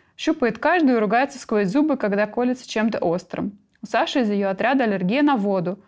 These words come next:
поэтому он не может купаться. Аллергия на солнце, поэтому он не гуляет и не загорает. Аллергия на цветение, поэтому ему нельзя в лес. А теперь оказывается, что еще и на животный белок,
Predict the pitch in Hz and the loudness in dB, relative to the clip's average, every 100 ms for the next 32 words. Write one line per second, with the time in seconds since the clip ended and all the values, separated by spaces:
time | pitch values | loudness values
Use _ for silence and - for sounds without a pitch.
0 | _ 185 190 233 254 254 262 254 277 220 | _ -4 0 2 4 4 2 -2 -4 0
1 | 208 208 202 208 - - - 214 190 190 | 0 -2 -8 -10 -16 -14 -2 0 0 0
2 | 185 180 175 214 359 370 - 302 294 294 | 0 -2 0 0 2 0 0 0 4 4
3 | 277 269 247 262 262 262 247 233 214 233 | 4 4 4 2 0 0 0 0 0 2
4 | 226 220 214 - - - 208 202 196 247 | 2 0 -2 -10 -20 -10 -2 0 2 4
5 | 320 285 294 330 277 190 180 175 170 185 | 4 4 2 0 0 0 0 -2 -2 -2
6 | 214 262 277 233 196 185 240 226 190 185 | -2 2 2 2 0 0 0 0 0 -2
7 | - - _ _ - - 202 190 202 339 | -10 -18 _ _ -20 -8 -4 -2 2 2
8 | 370 330 330 320 302 254 202 196 285 302 | 2 2 2 0 -2 -2 -2 0 4 4
9 | 202 208 277 277 226 240 180 - - | 4 0 2 2 4 2 0 -2 -12